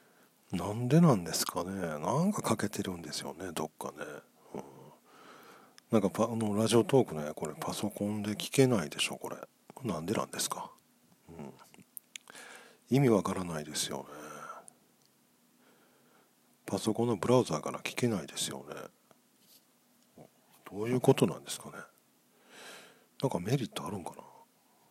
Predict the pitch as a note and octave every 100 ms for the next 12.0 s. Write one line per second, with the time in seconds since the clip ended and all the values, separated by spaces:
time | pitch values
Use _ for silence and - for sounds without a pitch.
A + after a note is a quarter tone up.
0 | _ _ _ _ - G2 - G#2 A2 A2
1 | A#2 F#2 G#2 F2 - C3+ - B1+ A1+ _
2 | _ _ - - - _ _ _ _ _
3 | _ _ - G#2 G2+ - G2+ F#2+ F#2+ -
4 | _ _ _ _ _ _ - - - -
5 | G2 F2 G#2 G2+ G2+ A#2 G#2 F2 - -
6 | A2+ G#2+ E2+ - F#2+ F2 D#2+ D2+ - D#2+
7 | D#2+ G#2 G#2 E2 - G2+ - - - -
8 | - - - - - D#2 C3+ - C3+ -
9 | - _ _ _ _ _ _ _ _ _
10 | _ - - - - - - - _ _
11 | _ _ - F#2 - D2 - G2 - D2+